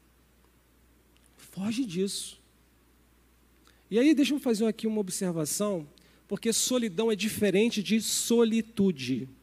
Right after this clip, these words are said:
Solidão é diferente de solitude. Existe um livro, um clássico, chamado Celebração da Disciplina, do Richard Foster.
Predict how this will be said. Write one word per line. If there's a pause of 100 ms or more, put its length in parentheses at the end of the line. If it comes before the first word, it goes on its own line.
(1000)
Solidão (640)
é
diferente (480)
de
solitude. (640)
Existe
um
livro, (360)
um
clássico,
chamado
Celebração
da
Disciplina, (680)
do
Richard
Foster.